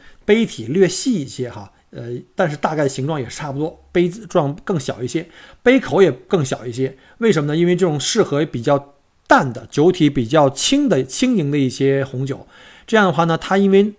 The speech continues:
浓度比较，相对来说比较淡，这样的话可以帮我们去把这个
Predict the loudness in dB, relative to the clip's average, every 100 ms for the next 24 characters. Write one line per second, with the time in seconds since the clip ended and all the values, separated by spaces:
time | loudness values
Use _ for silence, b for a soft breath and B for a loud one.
0 | _ -6 0 2 4 2 2 -2 0 0
1 | 2 2 2 0 -2 -2 0 2 2 2
2 | 0 0 B B B B 0 2 2 4
3 | 4 2 2 2 2 0 -4 -2 -2 -2
4 | -4 -6 -4 -4 -6